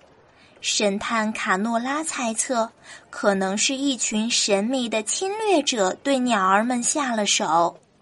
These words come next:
于是啊，镇上组成了一个特别的行动小组，由卡诺拉负责，尽快地查出真相。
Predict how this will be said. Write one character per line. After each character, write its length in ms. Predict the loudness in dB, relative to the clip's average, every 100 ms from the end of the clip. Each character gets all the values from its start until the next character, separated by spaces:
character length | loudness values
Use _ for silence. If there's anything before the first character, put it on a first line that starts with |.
| _ _ _ _ _ _
于 240 | -4 0
是 260 | 2 2 2
啊， 240 | -2 -4 -10 -20 -10
镇 240 | 0 0 2
上 260 | 0 0
组 240 | -2 2 2
成 220 | 0 -4
了 80 | -4
一 160 | -4
个 180 | -2 -2 -4
特 280 | -2 0
别 240 | 0 0 0
的 120 | 0
行 260 | 0 -2 -2
动 160 | -2
小 260 | -2 -2 -4
组， 380 | -4 -6 -8 -12 -20 -16 0
由 280 | 2 2 0
卡 220 | -6 -2
诺 240 | 0 0 0
拉 280 | 0 -2
负 240 | -4 -2 -2
责， 380 | 0 0 0 -2 -12 -20 _
尽 200 | -6 -4 -6
快 340 | 0 2 2
地 100 | 0 -2
查 260 | 2 2
出 160 | 0 -6
真 220 | -4 -2
相。 320 | -2 -2 -4